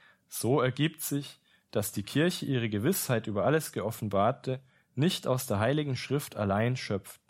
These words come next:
Daher sollen beide mit gleicher Liebe und Achtung angenommen und verehrt werden.“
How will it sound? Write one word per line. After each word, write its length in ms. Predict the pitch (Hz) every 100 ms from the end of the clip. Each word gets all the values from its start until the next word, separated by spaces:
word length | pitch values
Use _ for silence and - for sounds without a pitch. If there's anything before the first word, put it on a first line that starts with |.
| _ _ _ _ _ _ _ _ _ _
Daher 500 | 107 113 123 127 113
sollen 380 | - 110 104 95
beide 480 | 98 113 135 131 120
mit 220 | 113 104 -
gleicher 480 | 113 147 180 139
Liebe 320 | 123 156 165 104
und 180 | 104
Achtung 500 | 113 143 - 131 120
angenommen 680 | - 131 151 123 117 117 117
und 220 | 110 113 -
verehrt 520 | 117 - 98 95 -
werden.“ 400 | 85 69 78